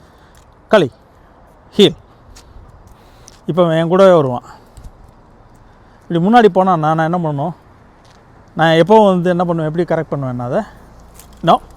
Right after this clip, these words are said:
Heel. இவன் வந்து பக்கத்துல உட்கார்றதுக்கான கண்ட்ரோல் இருக்கு. வந்தா ட்ரீட் கிடைக்கும்னு தெரியும். So, இப்ப நான் என்ன பண்ணுவேன்னா, இந்த ட்ரீட்டை கையில எடுத்துட்டு, heel.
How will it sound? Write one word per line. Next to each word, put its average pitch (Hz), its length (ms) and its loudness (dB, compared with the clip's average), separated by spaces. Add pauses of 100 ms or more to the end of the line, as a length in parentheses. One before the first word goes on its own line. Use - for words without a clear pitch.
(880)
Heel. 202 180 4 (3500)
இவன் 175 160 -2
வந்து 208 220 -2
பக்கத்துல 208 340 0
உட்கார்றதுக்கான 196 540 0
கண்ட்ரோல் 180 340 -2
இருக்கு. 139 280 -6 (800)
வந்தா 180 260 0
ட்ரீட் 214 240 -2
கிடைக்கும்னு 180 380 -6
தெரியும். 131 280 -4 (680)
So, - 260 0 (140)
இப்ப 180 240 -2
நான் 185 180 0
என்ன 190 60 -2
பண்ணுவேன்னா, 139 580 -4 (320)
இந்த 143 180 -8
ட்ரீட்டை 208 220 -2
கையில 165 160 0
எடுத்துட்டு, 127 520 -8 (1700)
heel. 185 200 4